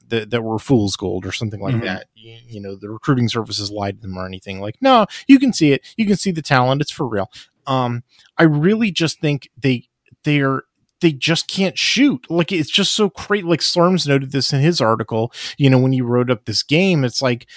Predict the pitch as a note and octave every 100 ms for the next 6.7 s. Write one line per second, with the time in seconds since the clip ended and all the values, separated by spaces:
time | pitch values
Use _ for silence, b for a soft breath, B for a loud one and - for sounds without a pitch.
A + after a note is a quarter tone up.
0 | B - D3+ D#3 - F#3 C3+ B2+ D3 -
1 | E3+ C#3 A#2+ B2+ B2+ - - D3 C#3 -
2 | C3+ B2+ C3 B2+ C#3+ - D3 C3 B2+ -
3 | - - C#3 G3+ C3 G#2+ G#2 B2+ B2 -
4 | C3+ A#2 - - A#2+ - _ _ D3+ C#3
5 | - - - - G#3 C4 B3 C3 A2+ A#2
6 | B B B - E3+ D3+ -